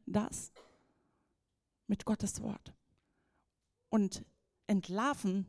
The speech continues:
diese Gedanken? Denn Satan hinterfragt die Identität von Adam und Eva.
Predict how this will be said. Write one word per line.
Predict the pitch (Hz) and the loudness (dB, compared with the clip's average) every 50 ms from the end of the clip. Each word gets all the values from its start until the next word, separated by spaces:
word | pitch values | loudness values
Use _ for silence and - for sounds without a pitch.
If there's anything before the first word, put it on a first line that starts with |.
| - | -2
diese | - 208 - - 220 | 0 0 0 0 0
Gedanken? | - 202 - 190 185 185 - - 190 180 185 180 - - _ _ _ _ _ _ _ _ _ _ _ _ _ _ _ _ _ _ _ _ _ _ _ _ _ _ _ _ _ _ _ _ _ _ _ _ _ _ _ _ _ _ _ - - _ - | 0 -2 -2 -2 -2 -4 -4 -4 -6 -6 -6 -8 -14 -20 _ _ _ _ _ _ _ _ _ _ _ _ _ _ _ _ _ _ _ _ _ _ _ _ _ _ _ _ _ _ _ _ _ _ _ _ _ _ _ _ _ _ _ -20 -6 _ 4
Denn | 214 202 | 6 6
Satan | 202 247 262 208 - - 311 294 | 8 8 6 6 8 8 8 8
hinterfragt | 247 262 269 247 247 214 - - - 214 226 254 262 - - - - - | 10 10 10 10 10 8 6 2 -2 0 0 -2 -2 -4 -6 -8 -6 -6
die | - - - | -6 -6 -6
Identität | - - - 208 214 208 190 - - - 220 226 - - - - | -4 -2 0 2 4 4 2 2 0 -2 -2 -4 -4 -8 -12 -6
von | - - 190 190 | -4 -2 -2 -2
Adam | - 185 190 - 202 196 202 | -2 -2 -2 0 0 0 0
und | 202 196 - | 0 -2 -4
Eva. | - 185 - - 180 185 185 | -6 -6 -6 -6 -8 -8 -8